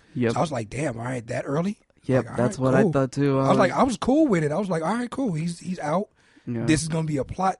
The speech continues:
Speaker 2: device for the rest of the movie."
Speaker 1: I was like, "Dude, if he's out, then who the fuck is, like, the brains of the operation?"
Speaker 2: If he was, it was gonna be Carol or Steve, or Carol and Steve. It had to be. There was nobody else.
Speaker 1: Well, Captain,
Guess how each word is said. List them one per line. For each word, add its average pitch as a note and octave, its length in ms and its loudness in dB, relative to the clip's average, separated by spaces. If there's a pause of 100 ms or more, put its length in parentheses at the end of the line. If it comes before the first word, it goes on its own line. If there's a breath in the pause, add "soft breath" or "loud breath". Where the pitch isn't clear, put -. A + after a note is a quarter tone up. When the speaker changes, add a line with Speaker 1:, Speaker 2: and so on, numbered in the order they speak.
(120)
Speaker 2:
device C3 480 -4
for B2+ 600 -8 (180)
the C3+ 100 -6
rest B2 200 -4
of - 40 -12
the C3 60 -10
movie." C#3+ 280 -8 (380 soft breath)
Speaker 1:
I C3+ 160 -4
was C#3 240 -4
like, A#2+ 200 -4
"Dude, D3 240 4
if A#2 180 0
he's F#3 460 0 (160)
out, C#3 460 0
then B2+ 160 -6 (160)
who G#3 220 -4
the B2+ 280 -2
fuck - 500 -8
is, C#3 240 -8
like, A#2+ 320 -10
the G#2+ 120 -12
brains C3 640 0
of A#2 140 -8
the A2+ 160 -10
operation?" A2 920 -12 (180)
Speaker 2:
If D#3+ 180 -2
he D#3+ 120 0
was, D#3+ 600 0
it D3 80 -2
was C3 160 -4
gonna B2+ 200 -6
be A2+ 120 -12
Carol B2 480 -4
or A2+ 420 -6
Steve, A#2 480 -10 (140)
or A#2+ 120 -4
Carol A#2+ 380 -2
and B2 200 -2
Steve. G#2+ 320 -12
It A#2+ 60 -8
had B2 220 -4
to - 60 -12
be. G#2+ 160 -14
There A2+ 120 -14
was A2+ 120 -12
nobody A2+ 360 -6
else. A2 180 -12 (1080)
Speaker 1:
Well, D3 160 -4
Captain, G3 360 -6